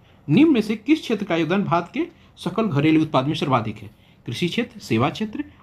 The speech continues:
औद्योगिक क्षेत्र, इनमें से कोई नहीं। तो कृषि क्षेत्र का है जो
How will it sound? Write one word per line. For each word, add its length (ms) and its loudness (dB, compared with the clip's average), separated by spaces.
औद्योगिक 380 0
क्षेत्र, 240 -6
इनमें 180 4
से 120 0
कोई 200 -2
नहीं। 180 -4
तो 80 -6
कृषि 360 -4
क्षेत्र 300 -4
का 100 -6
है 100 0
जो 180 0